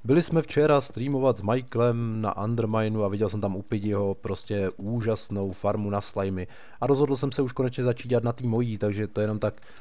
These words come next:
to je jenom tak v rychlosti. Nechám to tady momentálně takhle, jak to je, tohle to si tam vyhážeme do, do čestek. Eh, jinak, k minulýmu dílu udělal jsem tu gold farmu, dodělal jsem ji i za kamerou, tam teďkom teda vůbec nepůjdeme,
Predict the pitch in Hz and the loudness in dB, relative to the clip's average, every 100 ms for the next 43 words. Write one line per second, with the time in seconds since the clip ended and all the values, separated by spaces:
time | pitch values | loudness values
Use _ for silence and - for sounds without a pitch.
0 | - - - - 107 110 104 104 - 139 | -16 -16 -10 -4 0 2 2 2 2 2
1 | - - 131 131 123 - 120 120 127 160 | 2 2 4 4 2 -4 -2 2 4 6
2 | 147 143 135 127 123 120 120 113 - 113 | 6 8 6 4 6 6 4 2 2 0
3 | - 107 90 98 98 95 98 101 - - | 2 0 2 0 -2 -6 -6 -8 -4 -2
4 | 98 90 95 101 101 92 - 87 - 120 | 0 0 0 0 -2 -2 -4 -8 -6 -6
5 | - 131 127 - - - - - - 104 | -2 0 0 -4 -16 -16 -16 -16 -6 0
6 | 107 117 180 139 - - - - 170 175 | 2 4 4 4 0 -8 -10 0 4 4
7 | 170 165 151 160 147 139 123 131 139 143 | 4 2 2 2 4 2 0 -6 2 4
8 | 139 151 143 127 123 139 135 139 135 127 | 4 0 0 0 4 4 6 4 2 4
9 | 131 123 139 131 117 117 131 131 131 131 | 4 2 0 0 0 0 2 4 4 4
10 | 127 110 117 - 120 123 120 120 - - | 2 0 0 -2 0 2 2 0 -2 -2
11 | 120 120 127 | 0 2 2